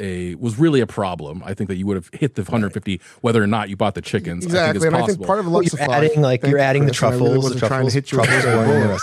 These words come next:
Speaker 2: bullet.
Speaker 3: recipe.
Speaker 1: <laughs> That's why it's a stray
Speaker 2: You know?
Speaker 1: bullet.
Speaker 2: No, but I was just like, okay, could I just make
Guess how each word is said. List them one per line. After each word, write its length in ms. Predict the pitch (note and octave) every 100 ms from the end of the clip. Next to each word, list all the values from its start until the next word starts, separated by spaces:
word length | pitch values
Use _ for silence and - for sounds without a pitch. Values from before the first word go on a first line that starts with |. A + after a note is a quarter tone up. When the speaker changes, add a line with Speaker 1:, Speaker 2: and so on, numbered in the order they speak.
| -
Speaker 2:
bullet. 140 | G#2 G#2+
Speaker 3:
recipe. 200 | - -
Speaker 1:
<laughs> 20 |
That's 160 | F3 G3
why 80 |
it's 100 | D#3+
a 40 | C3
stray 280 | - - B3
Speaker 2:
You 40 |
know? 60 | F3
Speaker 1:
bullet. 360 | D3 F3 - G#3+
Speaker 2:
No, 240 | A#3+ C#4
but 180 | G#3 G#3+
I 100 | G#3+
was 180 | A3 A3
just 220 | A3 F#3+
like, 160 | G3+
okay, 400 | E3+ G#3 F#3 F3+ C#3+ - _ - -
could 200 | - G3
I 100 | G3+
just 280 | F#3 G3 D#3+
make 340 | E3 E3+ -